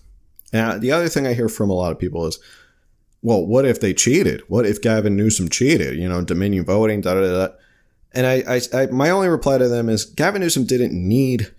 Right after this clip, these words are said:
to cheat when it came to John Cox. That's how bad of a candidate John Cox really was.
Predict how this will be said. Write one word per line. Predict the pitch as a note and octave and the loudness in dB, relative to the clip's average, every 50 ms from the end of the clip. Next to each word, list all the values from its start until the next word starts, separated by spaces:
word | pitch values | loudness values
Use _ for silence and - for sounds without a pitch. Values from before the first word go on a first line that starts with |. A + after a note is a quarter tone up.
| - | -12
to | - - A2 A2 | -4 -4 -2 -2
cheat | - - G#2 F#2+ F2+ - | 0 0 0 0 0 -2
when | F#2 F#2+ F#2+ | -2 -2 -4
it | F2+ - | -4 -4
came | - G2+ G2 F#2 F#2 F2 | -2 -2 -2 0 -2 -4
to | - - | -6 -8
John | F2 - F#2 F2 E2+ E2 D#2+ | -8 -6 -6 -6 -6 -6 -8
Cox. | - - C#3 B2 F#2+ F#2+ - - | -4 -2 -2 -2 -2 -2 -4 -4
That's | - B2 C#3+ - | -2 -2 -2 -2
how | - - - D#3 E3 D3 | -4 -4 -2 0 0 0
bad | A#2+ - - G2+ G2 G#2 A2+ A2+ | -2 -4 -4 -2 0 2 2 2
of | A2 - | 0 -2
a | F2+ | -4
candidate | - - - - G#2+ A2 G#2+ G2+ G2 F#2+ - F2+ | -8 -8 -8 -6 -4 -2 0 0 0 -2 -4 -4
John | - F#2+ F#2 F#2+ G2 G2 F#2+ F#2+ | -4 -2 -2 0 0 -2 -4 -4
Cox | - - F#2+ F#2 F2+ - - - | -4 -4 -2 -2 -2 -4 -4 -4
really | F2+ D#2+ E2 E2+ D#2+ | -4 -4 -2 -4 -4
was. | D#2 A2+ C#3 C3+ E2+ D#2 - | -2 0 0 0 0 -2 -6